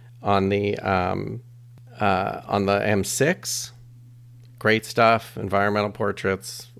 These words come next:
all that stuff works great. The Rolleiflex, the square format, gives me sort of a great thing. And the, um, Yashica T four, it's just, I keep the flash on, and it gives us sort of this cool sort of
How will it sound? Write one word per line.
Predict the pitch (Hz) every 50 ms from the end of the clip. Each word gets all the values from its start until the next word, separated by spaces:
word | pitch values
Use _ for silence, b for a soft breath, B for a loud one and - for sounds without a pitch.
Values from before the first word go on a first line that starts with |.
| - -
all | 92 98 95
that | 98 95 -
stuff | - 104 95 -
works | 95 92 - -
great. | - 117 113 120 123 127 - B B B B B -
The | - 113
Rolleiflex, | 104 104 101 101 104 104 101 - 113 101 101 - - -
the | 95
square | - - - - 95 87 80
format, | - - 120 120 117 113 110 104 107 104 -
gives | - 110 - - 113
me | 107 104 98
sort | - - 101 98
of | 95
a | 95
great | 95 95 101 101 101 -
thing. | - 104 101 98 98 98 98 95 B B B B B B B B B B B
And | 123 117 120 117
the, | 120 123 120 120 127 135
um, | - 120 117 117 117 117 120 135
Yashica | 117 113 - 196 180 - -
T | - 165 -
four, | - - 220 247 220 151 120 120 127 127 B B B B B B B -
it's | - - - -
just, | - - 143 131 131 - -
I | 117 117
keep | - - - - 135 123 -
the | - 156
flash | 135 - - 127 123 117 117 113 - -
on, | 101 95 98 104
and | 113 - 123 123
it | 120 -
gives | 131 117 113 127
us | 123 -
sort | - 127 117 110
of | 113 101
this | 110 107 - -
cool | - - - - - 127 127 127 123 127 131 127
sort | - - - 117 110 110 110
of | 110 104 101 95